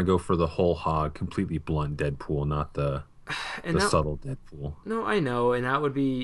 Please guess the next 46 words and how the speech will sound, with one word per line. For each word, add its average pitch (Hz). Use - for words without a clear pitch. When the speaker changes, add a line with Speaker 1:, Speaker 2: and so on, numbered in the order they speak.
Speaker 2:
you 135
know, 127
it'd 131
be 165
great 135
if -
we 127
did, 110
but 135
if 131
it 170
ends 143
up 143
being 131
like, 123
"Hey, 147
it's 117
gonna 113
be 120
P 143
G 135
thirteen," 147
I'm 160
not 156
gonna 123
freak 143
out 131
and 120
boycott 120
it. 107
I'm 127
gonna 147
say, 151
"Okay, 180
let's 135
see 165
what, 139
let's 143
see 175
what 151
they're 135
gonna 120
do." -
Speaker 1:
Oh 165
yeah, 92
ab-, 107